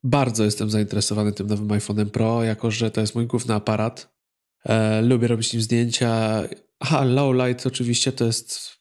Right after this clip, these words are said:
problem największy tego telefonu i tutaj, jeżeli tak rzeczywiście jest, że to jest dwukrotnie lepiej, tego światła wpada więcej, te zdjęcia będą lepsze, no to wiadomo, że chciałbym go mieć. Jeżeli dwieście pięćdziesiąt sześć giga wersja kosztowała przed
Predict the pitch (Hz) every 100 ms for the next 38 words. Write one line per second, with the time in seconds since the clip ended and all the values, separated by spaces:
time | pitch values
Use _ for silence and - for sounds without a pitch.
0 | _ 139 127 120 123 117 113 - - 113
1 | 113 117 113 - 110 110 113 113 107 104
2 | 110 107 107 110 104 113 113 110 110 107
3 | - 110 110 107 - 104 - 104 107 -
4 | 110 - 113 110 113 110 - _ _ _
5 | - - 110 - 110 117 - 113 117 117
6 | 117 110 117 113 113 110 113 123 117 120
7 | 120 117 110 - 123 135 131 139 139 135
8 | 135 - 117 110 110 107 123 139 - _
9 | _ _ _ _ - 127 127 131 127 131
10 | 135 - 135 131 139 123 135 127 143 131
11 | 120 127 120 - 120 123 - 123 127 127
12 | 120 - - 123 120 - -